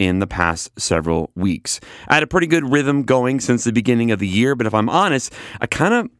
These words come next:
felt like I was on this hamster wheel. I mean, I was hitting the schedule, and I love everything about the process of coming up with a topic,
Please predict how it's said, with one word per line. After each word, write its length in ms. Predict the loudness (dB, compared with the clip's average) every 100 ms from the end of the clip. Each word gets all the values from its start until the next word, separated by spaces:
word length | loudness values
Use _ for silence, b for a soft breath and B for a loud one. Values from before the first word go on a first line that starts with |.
| -20 -4
felt 260 | 0 0
like 160 | 0 0
I 100 | 0
was 220 | 0 2
on 160 | 2 0
this 160 | -2
hamster 440 | -2 -2 -2 -2 -2
wheel. 340 | 0 0 0
I 60 | 0
mean, 280 | 2 0 -2 B B
I 120 | B 2
was 100 | 2
hitting 200 | 0 0
the 40 |
schedule, 560 | 0 0 2 2 0 -2 -2
and 80 |
I 60 | 0
love 460 | 2 2 2 0 -6 _ 0
everything 840 | 2 2 0 0 2 2 2 0 -4 B B 0
about 340 | 2 2 0
the 60 | -2
process 600 | 2 2 2 -2 -2 0
of 180 | -2 -4 B B
coming 300 | -2 2 2
up 100 | 0
with 120 | -2
a 40 | -4
topic, 600 | 0 0 0 -2 -6